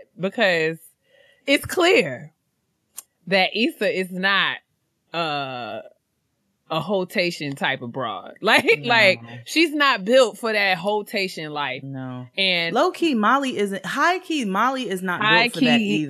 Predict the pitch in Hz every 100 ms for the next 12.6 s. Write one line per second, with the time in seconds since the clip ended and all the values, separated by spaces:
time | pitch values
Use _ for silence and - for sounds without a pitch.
0 | 185 202 196 180 208 196 160 127 - _
1 | - 226 220 254 277 208 202 202 180 165
2 | - 233 294 302 240 233 208 208 196 185
3 | 180 156 156 180 196 185 180 170 - 151
4 | 139 127 - _ _ _ - 196 220 -
5 | 180 190 175 147 127 113 120 143 _ _
6 | _ - - 269 320 285 302 339 302 285
7 | 339 302 165 135 - 220 226 196 165 -
8 | _ _ _ _ _ - 240 339 - 466
9 | - 180 170 165 151 135 143 190 190 180
10 | 180 - - 127 277 285 285 240 233 240
11 | 226 208 - 208 202 139 123 117 - _
12 | - _ - - 123 127